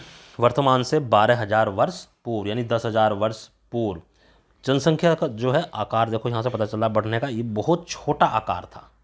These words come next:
ठीक है। और फिर भैया ईसा जी का जन्म हुआ, जिसको ईसा का जन्म कहते हैं, तो उस टाइम पे जो हमारी जनसंख्या मानी गई पॉइंट दो पाँच अरब, यानी पच्चीस लाख से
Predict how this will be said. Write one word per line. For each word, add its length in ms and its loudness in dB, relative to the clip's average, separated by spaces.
ठीक 120 -10
है। 120 -8
और 80 4
फिर 200 4
भैया 440 0
ईसा 260 -2
जी 140 0
का 120 0
जन्म 200 0
हुआ, 140 2
जिसको 280 -4
ईसा 200 -2
का 100 0
जन्म 160 -2
कहते 280 -4
हैं, 160 -8
तो 120 -16
उस 200 -4
टाइम 240 0
पे 120 2
जो 140 2
हमारी 220 2
जनसंख्या 460 -2
मानी 260 -2
गई 100 0
पॉइंट 340 -4
दो 200 -2
पाँच 320 -2
अरब, 240 0
यानी 160 -4
पच्चीस 460 -10
लाख 220 -6
से 240 -8